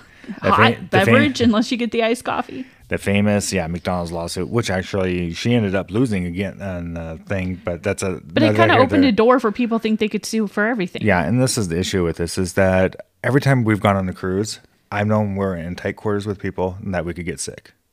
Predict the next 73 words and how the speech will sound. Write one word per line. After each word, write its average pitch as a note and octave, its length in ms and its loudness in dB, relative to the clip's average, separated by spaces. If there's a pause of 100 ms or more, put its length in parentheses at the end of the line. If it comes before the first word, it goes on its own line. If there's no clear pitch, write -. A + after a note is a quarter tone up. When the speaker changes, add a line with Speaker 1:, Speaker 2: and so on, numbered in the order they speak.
Speaker 1:
Would A2 140 2
I G#2+ 80 2
sue A2+ 260 0
'em B2 100 0
over A2+ 380 0
anything A2+ 540 -2
that, G2+ 240 -2
unless G#2+ 400 -2
they G#2+ 120 0
tried G2+ 240 -6
not F2+ 260 -6
to - 60 -16
prevent G#2+ 360 -4
something A#2 340 -4
or E2 160 -6
tried F#2+ 280 -4
not F#2 280 -6
to F#2 200 -2
do F#2+ 200 -6
something? A#2 340 -6 (240)
Speaker 2:
Like, A#3 180 2
Speaker 1:
No. - 20 2
Speaker 2:
if B3+ 80 0
they E4+ 160 2
knowingly B3+ 380 4
brought G3 360 4
on F#3+ 220 2
a F3 40 0
passenger F#3+ 600 0
that D#3 160 -2
had E3 180 -2
covid, F3+ 400 -4
then F3 160 -2
you E3 100 -4
might F3 220 -2
have F3 160 -4
a E3 60 -4
leg E3 240 -4
to E3+ 80 -10
stand C#4+ 340 0
on. E3+ 180 -2
And F3+ 160 -2
I, E3+ 120 -2
Speaker 1:
Mm-hmm. - 100 -2
Speaker 2:
even C4+ 160 2
then, C#4+ 180 2
I G3 80 2
would F#3+ 140 0
still G#3 220 -2
say, A3 200 0
"Hey, G3+ 300 -2
I F3+ 140 2
took A3 300 -4
my A#3 120 2
risk. G3 460 -4
I F#3 100 -2
knew F#3 240 -4
I G3+ 100 -2
could G3 200 -10
get F#3+ 120 -2
it E3+ 160 -8
here." E3+ 300 -4
Speaker 1:
I D#3+ 40 4
mean, D#3+ 160 4
it's D#3 140 2
like E3 120 0
us F3 100 0
going D#3+ 160 -2
to C#3 140 -2
Walt C3 180 2
Disney D3+ 200 0
World. F2 200 0
You, G#2+ 180 -8